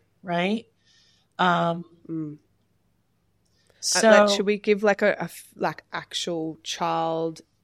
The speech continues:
Speaker 1: Yes.
Speaker 2: example of the classic defensive over responding?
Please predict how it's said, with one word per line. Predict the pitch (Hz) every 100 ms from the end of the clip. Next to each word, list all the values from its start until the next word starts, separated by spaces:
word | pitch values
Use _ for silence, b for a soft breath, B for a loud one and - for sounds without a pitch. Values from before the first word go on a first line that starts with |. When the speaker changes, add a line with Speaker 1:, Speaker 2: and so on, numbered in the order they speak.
| -
Speaker 1:
Yes. | 165 170 196 262
Speaker 2:
example | 170 165 165 160
of | 156 156
the | 180
classic | - 170 156 - 180 - - _ _ _ _ _ _ _ -
defensive | 190 - 185 175 - 170 -
over | 170 165
responding? | 160 165 - 156 156 147 135 175